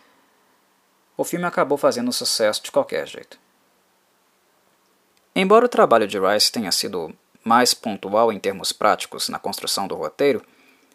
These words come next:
eu ainda não posso deixar de dizer que tudo relacionado à fotografia e figurino obviamente teve o dedo dela. Anne Rice é uma filha de New Orleans, viveu lá grande parte da vida.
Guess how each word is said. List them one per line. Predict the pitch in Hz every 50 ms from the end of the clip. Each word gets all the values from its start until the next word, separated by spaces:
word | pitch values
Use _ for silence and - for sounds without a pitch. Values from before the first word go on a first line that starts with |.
| _ _ _ _ _ _ _ _ _ _ _ _
eu | - 180 190
ainda | 190 190 196 202 202 196
não | 196 185
posso | 180 - 170 165 156 -
deixar | 160 147 135 - - 127 113
de | 104 98
dizer | 98 85 82 90 98 113 117 110 - - _ _ _ _ _ _ _ _ _ _
que | - - 147
tudo | - _ - 202 226 233 202
relacionado | 170 170 165 160 - - 127 113 104 104 104
à | -
fotografia | - - - - 120 117 110 95 - - - 123 131 120
e |
figurino | - - 104 - 98 - 107 123 123 107 87
obviamente | 98 90 101 120 131 117 107 110 123 123 - -
teve | 143 135 131 151
o | 156
dedo | 143 131 135 156 156
dela. | 139 92 71 - - - _ _ _ _ _ _ _ _ _ _ _ _ _ _ _ -
Anne | 107 110 110
Rice | 104 101 90 82 98 120 120 - - 87
é |
uma | 78 64 65
filha | - - - 131 123 101
de | - 85
New | 80 80 76
Orleans, | 67 64 90 120 131 107 78 - -
viveu | - 87 90 113 139 135
lá | 110 90 107 123 - - _ _ _ _ _ -
grande | - 110 120 127 151
parte | 151 - - 78 78 80 - -
da | 87 80 71
vida. | 67 69 58 - -